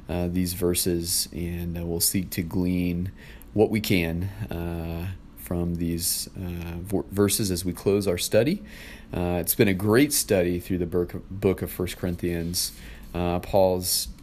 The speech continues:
teachings and challenges here.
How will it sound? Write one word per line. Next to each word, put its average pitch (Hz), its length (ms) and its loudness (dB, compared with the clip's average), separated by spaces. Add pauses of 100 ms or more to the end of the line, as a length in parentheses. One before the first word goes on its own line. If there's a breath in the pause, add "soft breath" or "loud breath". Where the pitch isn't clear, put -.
teachings 98 720 0
and 82 180 -4
challenges 95 600 0
here. 92 500 0